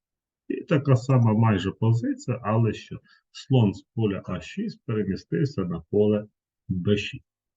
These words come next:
Кому, можливо, легше друга задача, то можете почати з, е, цієї задачі, вона, на мій погляд, здається трошки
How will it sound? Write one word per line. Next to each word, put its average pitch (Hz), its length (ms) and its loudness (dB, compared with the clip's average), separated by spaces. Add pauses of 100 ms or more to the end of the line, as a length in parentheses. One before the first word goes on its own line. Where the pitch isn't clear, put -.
(140)
Кому, 139 960 6 (240)
можливо, 135 520 6
легше 131 380 4
друга 185 280 -2
задача, 113 500 -4
то 92 220 -6
можете 127 340 2
почати 113 540 -4
з, 82 220 -12
е, 87 280 -4
цієї 90 300 -4
задачі, 95 460 -4
вона, 92 260 -10 (540)
на 98 200 0
мій 117 220 8
погляд, 101 360 0
здається 98 300 -2
трошки 98 500 -4